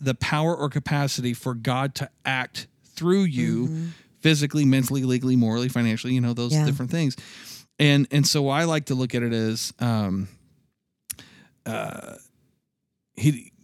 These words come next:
Speaker 1: what I always say is God doesn't need your ability. He wants your availability.
Speaker 2: Yeah.
Speaker 1: And, and so that's an easy thing to accomplish
Speaker 2: Mm-hmm.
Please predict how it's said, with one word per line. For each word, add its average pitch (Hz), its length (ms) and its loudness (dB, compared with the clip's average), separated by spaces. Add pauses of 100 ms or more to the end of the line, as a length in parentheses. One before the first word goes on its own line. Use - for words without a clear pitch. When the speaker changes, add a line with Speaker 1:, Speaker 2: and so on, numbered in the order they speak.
(720)
Speaker 1:
what 143 140 0
I 131 60 0
always 123 200 0
say 120 80 -2
is 107 80 -6
God 123 180 -4
doesn't 117 180 -2
need 113 160 0
your 110 80 -2
ability. 104 340 -4
He 107 140 -6
wants 104 280 -2
your 95 100 -8
availability. 95 840 -8
Speaker 2:
Yeah. 147 320 0
Speaker 1:
And, 123 400 4
and 120 220 0
so 113 460 -2 (760)
that's 151 260 2
an 160 160 2
easy 135 340 2
thing 123 240 2
to 117 140 -6
accomplish 110 640 -6
Speaker 2:
Mm-hmm. 143 280 -8